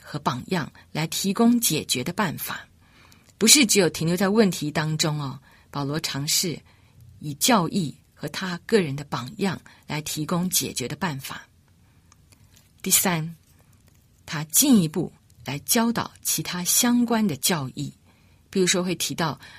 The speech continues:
当中敬拜的混乱，保罗就进一步教导关于教会敬拜的真理。所以你可以看，就着问题，保罗一步一步引导这些信徒，反而踩着问题来成长了。第四点，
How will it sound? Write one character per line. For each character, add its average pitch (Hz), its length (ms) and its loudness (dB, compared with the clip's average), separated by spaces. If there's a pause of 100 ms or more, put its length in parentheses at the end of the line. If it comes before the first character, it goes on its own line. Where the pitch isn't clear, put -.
当 170 200 0
中 170 200 0
敬 233 240 4
拜 175 180 -2
的 147 80 -8
混 170 300 -4
乱， 147 180 -10 (480)
保 147 140 -6
罗 156 100 -2
就 185 100 0
进 277 280 4
一 214 60 6
步 202 120 -2
教 185 240 0
导 - 300 -6
关 180 180 -4
于 139 100 -6
教 175 260 -2
会 156 280 -8 (120)
敬 185 200 0
拜 147 200 -6
的 - 160 -14
真 208 260 2
理。 175 160 -2 (520)
所 - 80 -2
以 190 60 2
你 156 60 0
可 - 100 -4
以 190 60 2
看， 180 240 -4 (100)
就 254 160 4
着 214 140 4
问 220 260 2
题， - 320 -4 (260)
保 135 140 -2
罗 156 140 -2
一 175 180 0
步 240 200 0
一 - 20 -2
步 185 160 0
引 151 360 -2
导 220 140 0
这 - 100 -8
些 160 140 -2
信 165 240 0
徒， - 260 -12 (220)
反 156 180 -2
而 170 80 0
踩 151 240 -2
着 170 140 -2
问 208 260 4
题 131 400 -2 (160)
来 - 140 -8
成 147 260 -2
长 202 220 0
了。 - 160 -16 (1000)
第 247 100 2
四 247 200 6
点， 147 200 -4